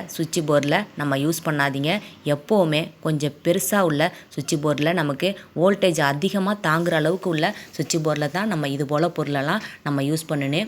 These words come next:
இந்த கிரைண்டர் வாங்கினனால நான் சின்ன சைஸ்ல உள்ள சுவிட்சில் நானு இதை நான் பிளக்கை வச்சு நான் யூஸ் பண்ணதே கிடையவே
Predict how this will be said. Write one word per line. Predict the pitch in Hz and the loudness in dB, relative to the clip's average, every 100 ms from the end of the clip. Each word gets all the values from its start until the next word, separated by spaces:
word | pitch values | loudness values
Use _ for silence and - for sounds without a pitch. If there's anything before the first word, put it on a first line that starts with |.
| 185 | -2
இந்த | 214 180 | -2 0
கிரைண்டர் | 160 160 156 139 | 2 2 0 0
வாங்கினனால | 143 147 135 127 127 135 160 - - 143 | 0 0 0 0 0 0 -2 -8 -10 -6
நான் | 135 - | -4 -2
சின்ன | 185 202 226 | 0 0 2
சைஸ்ல | 175 156 151 139 | 2 0 -2 -2
உள்ள | 131 139 175 - - | -2 -2 -2 -6 -8
சுவிட்சில் | 160 - 151 147 139 | -8 -4 -2 0 0
நானு | 135 165 202 - - | -2 -2 -6 -12 -8
இதை | 143 147 | -4 -2
நான் | 135 - | -2 0
பிளக்கை | 147 143 165 143 | -2 0 0 0
வச்சு | 131 170 165 | -2 -2 0
நான் | 139 | 0
யூஸ் | 160 - | -2 -4
பண்ணதே | 143 135 147 170 | -4 0 0 0
கிடையவே | 135 139 139 | -2 -2 0